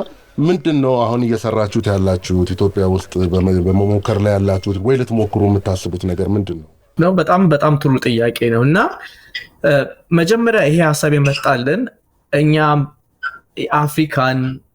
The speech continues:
Speaker 2: አም፣ እንደ ኢንቨስትመንት፣ እ፣ ኦፖርቹኒቲ ስናይ ይሄ ኢንቨስትመንት ኦፖርቹኒቲ ደግሞ እዚህ ያለውን፣ you know፣ ችሎታ ወይም ካፒታል ወደ አፍሪካ እንዴት ነው የምንወስደው ብለን ስናስብ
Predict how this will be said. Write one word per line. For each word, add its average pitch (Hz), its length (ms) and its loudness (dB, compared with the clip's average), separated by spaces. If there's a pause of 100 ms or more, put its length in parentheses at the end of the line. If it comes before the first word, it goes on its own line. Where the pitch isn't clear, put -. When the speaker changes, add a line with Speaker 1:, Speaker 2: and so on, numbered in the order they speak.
Speaker 2:
አም፣ 123 240 0 (360)
እንደ 143 180 2 (120)
ኢንቨስትመንት፣ 131 800 0 (580)
እ፣ 131 80 2 (200)
ኦፖርቹኒቲ 135 600 0 (100)
ስናይ 120 520 0 (680)
ይሄ 156 160 2 (160)
ኢንቨስትመንት 156 480 0
ኦፖርቹኒቲ 143 520 0
ደግሞ 165 240 2 (500)
እዚህ 156 360 2
ያለውን፣ 147 580 2 (380)
you 131 120 0
know፣ 120 140 2
ችሎታ 131 400 2 (280)
ወይም 131 360 2 (260)
ካፒታል 143 640 -2
ወደ 139 180 0 (120)
አፍሪካ 139 380 -4
እንዴት 127 260 -4
ነው 131 140 0 (420)
የምንወስደው 131 580 0
ብለን 131 260 -2
ስናስብ 147 540 0